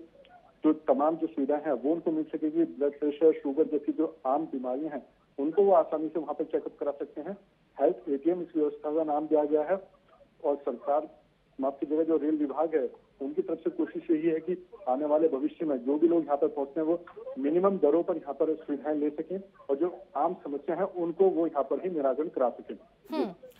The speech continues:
Speaker 2: तो कब से ये सुविधा जो है अजीत यात्रियों को मिलनी शुरू हो जाएगी? क्योंकि जानकारी मिल रही है कि स्टेशन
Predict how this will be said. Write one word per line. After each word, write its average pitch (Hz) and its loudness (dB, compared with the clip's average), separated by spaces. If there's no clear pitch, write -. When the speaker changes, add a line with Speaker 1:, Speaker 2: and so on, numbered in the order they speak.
Speaker 2:
तो 359 8
कब 370 8
से - 0
ये 427 4
सुविधा 381 8
जो 294 0
है 349 8
अजीत 339 2
यात्रियों 339 2
को 359 0
मिलनी 339 -2
शुरू 349 -4
हो 330 -2
जाएगी? 330 4
क्योंकि 359 -4
जानकारी 294 2
मिल 359 0
रही 349 -2
है 359 -4
कि 349 -4
स्टेशन 302 -8